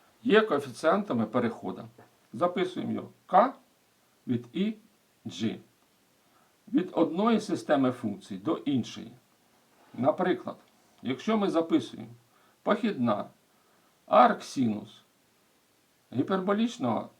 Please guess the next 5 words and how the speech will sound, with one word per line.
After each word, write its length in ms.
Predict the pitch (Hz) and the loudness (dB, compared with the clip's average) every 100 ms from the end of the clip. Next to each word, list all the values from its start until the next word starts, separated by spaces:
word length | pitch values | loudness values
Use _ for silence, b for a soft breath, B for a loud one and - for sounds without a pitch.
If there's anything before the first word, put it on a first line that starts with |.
| _ _ _ _ - | _ _ _ _ 2
тангенса 560 | 170 160 131 117 - | 2 4 0 -6 -6
фі 340 | 107 - 104 113 _ _ _ _ _ _ _ _ _ _ _ _ _ | -8 -6 -10 -10 _ _ _ _ _ _ _ _ _ _ _ _ _
дорівнює 640 | 107 147 170 247 196 107 - - | -2 2 4 2 2 0 -4 -14
коефіцієнту 840 | - 208 247 - 220 254 98 - 120 | -2 -2 -2 -6 0 0 0 -8 -16
переходу 680 | - 196 208 - - - | -4 -2 -2 -2 -4 -4